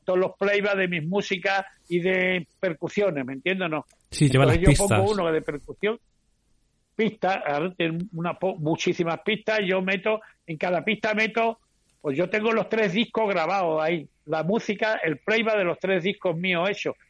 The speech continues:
Speaker 1: pero no canto nada de lo mío, canto cosas de otro. ¿Por qué? Porque a la, porque lo mío, de momento a la gente le puede gustar, pero no, no, no,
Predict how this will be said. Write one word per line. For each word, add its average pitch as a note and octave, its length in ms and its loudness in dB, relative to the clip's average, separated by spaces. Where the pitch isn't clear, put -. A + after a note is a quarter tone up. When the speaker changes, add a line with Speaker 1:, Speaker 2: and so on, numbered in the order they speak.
Speaker 1:
pero D3+ 240 0
no G3 160 -2
canto B3+ 440 -2
nada F3 340 0
de E3 100 0
lo D#3+ 100 0
mío, G3 300 -2
canto F#3+ 360 -2
cosas G#3 360 -2
de G3+ 120 2
otro. G3+ 280 0
¿Por E3 160 -4
qué? B3 120 -2
Porque G3+ 240 -4
a G3 60 0
la, G3 200 0
porque G3 280 -2
lo G3+ 120 2
mío, C#4 360 0
de G#3 140 0
momento A#3+ 340 0
a C4 40 2
la A#3+ 100 2
gente C4 300 0
le B3 100 0
puede G#3+ 220 0
gustar, G#3+ 340 -2
pero F#3+ 220 0
no, G#3+ 300 -2
no, F#3+ 340 0
no, G3 300 -2